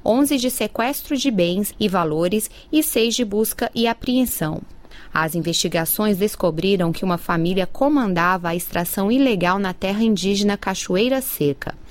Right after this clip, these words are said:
Para dar teor de legalidade à madeira, o grupo fraudava créditos florestais por meio da inserção de dados falsos no Cisflora, Sistema de Comercialização e Transporte de Produtos Florestais,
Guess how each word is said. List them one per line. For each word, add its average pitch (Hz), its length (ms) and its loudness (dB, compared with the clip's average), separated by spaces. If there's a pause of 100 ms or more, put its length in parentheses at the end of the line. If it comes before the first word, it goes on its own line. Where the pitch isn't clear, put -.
(320)
Para 156 180 0
dar 160 220 -2
teor 196 260 -2
de 175 120 -2
legalidade 214 800 0
à 233 80 2
madeira, 175 600 0 (300)
o 226 120 2
grupo 226 340 2
fraudava 185 600 0
créditos 175 600 -2
florestais 214 880 0 (400)
por 254 220 4
meio 196 320 2
da 180 260 0
inserção 226 720 0
de 202 140 2
dados 190 400 0
falsos 190 520 -2
no 190 140 2
Cisflora, 165 840 0 (260)
Sistema 190 580 0
de 175 120 -4
Comercialização 240 1200 0
e 254 60 2
Transporte 214 720 0
de 202 120 -6
Produtos 208 600 -4
Florestais, 233 960 0